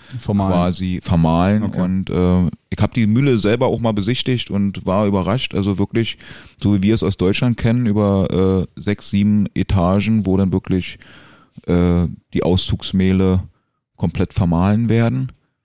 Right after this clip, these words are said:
Speaker 2: Und, äh, was natürlich auch nochmal anders ist bei dem spanischen Mehl, sie werden nicht so, äh, betitelt oder,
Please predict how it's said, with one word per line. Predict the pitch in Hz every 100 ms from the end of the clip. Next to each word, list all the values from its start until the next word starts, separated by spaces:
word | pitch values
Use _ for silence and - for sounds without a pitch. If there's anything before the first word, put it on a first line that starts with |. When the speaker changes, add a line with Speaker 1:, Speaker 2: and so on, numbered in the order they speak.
| _ _ _ _ _ _
Speaker 2:
Und, | 85 90 90 92 92
äh, | 95
was | 101 107
natürlich | 117 113 110 - _ _ _ _
auch | 110 123
nochmal | 127 117
anders | - 139 143
ist | 127
bei | - 104
dem | 98
spanischen | - 92 104 127 131
Mehl, | 127 131 131
sie | 113 107 107 101 92
werden | 101 98
nicht | 113 - -
so, | 110 110 110 98
äh, | - 98 98 95 - - _ _ _
betitelt | - 101 - 117 131 131
oder, | 101 98 95